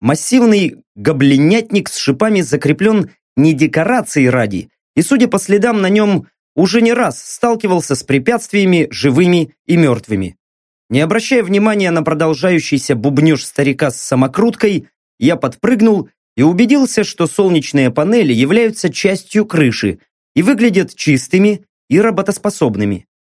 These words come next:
Последнее, что я сделал, заглянул в шестиместную просторную кабину и глянул на органы управления. Ну да, руль и одинокая педаль. Больше ничего, никаких приборов.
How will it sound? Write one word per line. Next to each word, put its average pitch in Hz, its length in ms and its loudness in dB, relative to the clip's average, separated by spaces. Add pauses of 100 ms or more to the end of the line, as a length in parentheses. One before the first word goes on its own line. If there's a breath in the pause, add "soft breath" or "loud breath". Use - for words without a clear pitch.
(420)
Последнее, 165 480 0
что 151 160 -4
я 143 140 2
сделал, 220 480 0 (180 soft breath)
заглянул 208 520 2
в - 80 -14
шестиместную 185 880 0
просторную 143 600 0
кабину 220 480 2 (300 loud breath)
и 131 80 0
глянул 240 380 2
на 165 100 2
органы 170 380 2
управления. 151 760 0 (540)
Ну 151 280 2
да, 107 460 -2 (440)
руль 214 560 2 (240)
и 254 160 4
одинокая 151 720 0
педаль. 110 640 -2 (360)
Больше 220 400 0
ничего, 214 760 2 (240)
никаких 240 560 0
приборов. 123 600 0